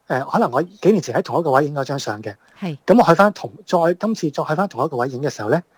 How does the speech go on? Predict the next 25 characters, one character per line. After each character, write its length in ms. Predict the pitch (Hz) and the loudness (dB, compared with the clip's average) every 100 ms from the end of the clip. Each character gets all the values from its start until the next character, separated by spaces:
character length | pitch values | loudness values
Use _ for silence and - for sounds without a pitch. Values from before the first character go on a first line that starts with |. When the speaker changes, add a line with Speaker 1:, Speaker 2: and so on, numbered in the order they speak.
| _ | _
Speaker 2:
係。 160 | 226 170 - | -10 -6 2
Speaker 1:
我 120 | 190 | 4
就 120 | 156 | 6
會 80 | 170 | 6
搵 200 | 160 156 202 | 6 4 4
到 120 | 190 | 2
呢 80 | 208 | 2
個 60 | |
時 240 | - - 110 | -4 -10 -6
間 140 | 127 | -4
嘅 160 | 127 120 | -4 -6
變 200 | 120 120 | -8 -8
遷 220 | - 135 | -8 -6
出 120 | 135 | -4
嚟。 120 | 117 120 _ _ _ - _ _ _ - | -6 -8 _ _ _ -20 _ _ _ 2
噉 180 | 240 240 | 6 6
我 80 | |
覺 80 | 214 | 6
得 120 | 240 | 4
呢 60 | 226 | 2
啲 220 | 233 226 | 0 0
就 100 | 160 | 0
係 80 | 127 | -2
最 320 | - 147 | -2 -2
吸 60 | 139 | -2